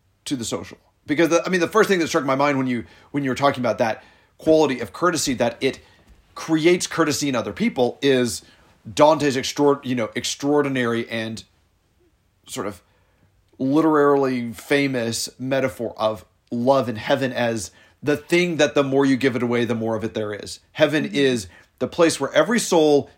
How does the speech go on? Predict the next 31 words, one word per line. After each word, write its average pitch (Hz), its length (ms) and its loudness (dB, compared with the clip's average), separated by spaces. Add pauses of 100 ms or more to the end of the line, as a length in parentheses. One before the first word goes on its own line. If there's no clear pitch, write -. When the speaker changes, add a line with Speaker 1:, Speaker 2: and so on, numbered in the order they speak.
Speaker 1:
is 113 80 -6
a 123 60 -2
perfectly 139 500 -4
p-, - 160 -14 (100)
polished 139 400 2
mirror 117 400 -2 (280)
that 117 80 -2
reflects 117 480 -2
the 131 80 -4
light 113 200 -2
of 101 80 -12
charity. 82 420 -10 (380)
And 120 100 -4
so 127 120 -2
the 120 80 -2
more 120 260 -2
souls 175 320 2
you 151 80 0
fit 160 140 -4
into 143 160 -4
heaven, 139 400 0 (280)
the 131 120 -2
more 139 340 2
charities 131 400 0
there 120 140 0
is 107 100 -4
bouncing 107 400 -6
around. 90 380 -14 (760)
And, 135 440 -2
and 143 160 -2
so 131 400 2